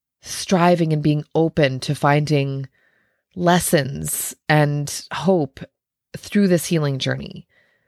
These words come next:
And yeah, I, I do understand and accept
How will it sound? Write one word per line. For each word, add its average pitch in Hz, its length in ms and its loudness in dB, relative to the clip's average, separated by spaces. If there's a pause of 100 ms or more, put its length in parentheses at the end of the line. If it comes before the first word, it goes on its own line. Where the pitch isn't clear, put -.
(640)
And 170 680 0 (1040)
yeah, 226 460 2
I, 196 260 4 (140)
I 190 120 4
do 185 300 0
understand 160 760 0
and 160 140 -4
accept - 680 -2